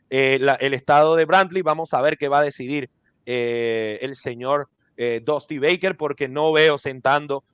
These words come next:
a Chas McCormick. En todo caso, si quiere, eh, jugar con Dubón, yo pondría a Dubón en el jardín central, McCormick en el jardín izquierdo y dejaría a Jordan Álvarez como bateador designado.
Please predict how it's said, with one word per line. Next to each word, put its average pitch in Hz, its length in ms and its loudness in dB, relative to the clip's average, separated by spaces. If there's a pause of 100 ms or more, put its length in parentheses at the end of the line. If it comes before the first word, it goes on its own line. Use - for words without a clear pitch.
(120)
a 131 220 2
Chas 143 320 -2
McCormick. 175 580 0 (320)
En 135 200 -8
todo 160 240 2
caso, 170 280 0
si 156 200 -18
quiere, 170 420 0
eh, 131 380 -4
jugar 139 340 -2
con 165 160 -10
Dubón, 151 300 -2
yo 160 80 -8
pondría 156 260 -2
a 160 60 2
Dubón 147 260 -6
en 160 60 -8
el 156 80 -8
jardín 143 260 -8
central, 165 380 -2
McCormick 165 500 -6
en 147 100 -4
el 131 60 -8
jardín 139 240 -4
izquierdo 180 480 0 (480)
y 226 280 -2
dejaría 156 460 2
a 147 200 2
Jordan 160 320 -2
Álvarez 165 260 -2
como 151 220 -10
bateador 131 400 -2
designado. 165 560 0